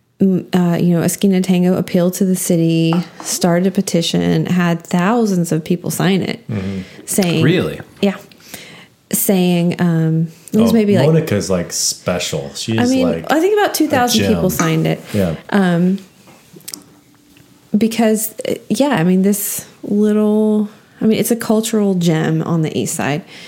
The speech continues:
Speaker 1: And, um, but th-, there's a weird, because they're a nonprofit, they fall under, um, commercial, uh, noise.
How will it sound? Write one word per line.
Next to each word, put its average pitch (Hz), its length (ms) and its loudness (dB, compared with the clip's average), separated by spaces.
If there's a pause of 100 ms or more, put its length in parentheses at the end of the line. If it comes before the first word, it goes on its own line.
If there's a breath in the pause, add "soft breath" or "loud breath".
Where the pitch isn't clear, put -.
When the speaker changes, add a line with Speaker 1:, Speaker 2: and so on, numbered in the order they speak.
(880 loud breath)
Speaker 1:
And, 175 520 2
um, 156 640 -2 (2250)
but 185 500 2
th-, 196 160 2
there's 196 160 2
a 196 60 4
weird, 214 920 0
because 220 280 0
they're 220 120 4
a 202 40 4
nonprofit, 185 800 0
they 185 140 2
fall 175 420 0
under, 180 560 2
um, 165 280 0
commercial, 220 1080 0 (1160 loud breath)
uh, 160 400 0
noise. 175 720 0